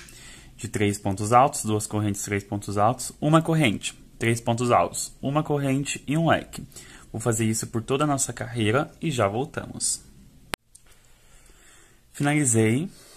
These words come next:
ó. Agora nós vamos pra nossa segunda carreira do nosso quadrado. Eu vou fazer aqui, ó,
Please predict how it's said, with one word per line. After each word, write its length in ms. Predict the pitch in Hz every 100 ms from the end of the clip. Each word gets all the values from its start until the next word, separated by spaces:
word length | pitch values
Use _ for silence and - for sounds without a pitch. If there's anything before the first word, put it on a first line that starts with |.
| - - - _ - _ -
ó. 140 | 110 - - _ _ _ _ _ _ _ _ -
Agora 240 | 104 117
nós 140 | 120
vamos 200 | 120 120
pra 120 | 117 113
nossa 200 | 113 117
segunda 400 | - 117 127 147
carreira 460 | 143 120 113 113
do 100 | 120
nosso 320 | 123 113 110 117
quadrado. 540 | 139 147 104 82 - - - - _ _ _ _ _ _ _ _ _ - - - _ -
Eu 140 | 113
vou 240 | 104 104 95
fazer 300 | - 104 101
aqui, 160 |
ó, 40 | 101